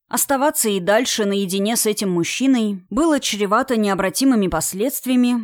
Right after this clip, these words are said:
для моей нервной системы. Она и так уже странные кульбиты выдает.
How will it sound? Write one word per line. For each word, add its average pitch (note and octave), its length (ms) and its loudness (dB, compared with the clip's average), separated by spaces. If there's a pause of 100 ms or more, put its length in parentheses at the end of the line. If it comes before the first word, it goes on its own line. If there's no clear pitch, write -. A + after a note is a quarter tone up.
для G#3+ 180 0
моей F3+ 340 0
нервной E3+ 400 0
системы. C#3+ 720 -6 (500)
Она B3+ 300 4
и C#4 80 2
так B3 280 0
уже F#3+ 220 -2
странные F3+ 520 -2
кульбиты F#3+ 460 -4
выдает. F3 540 -4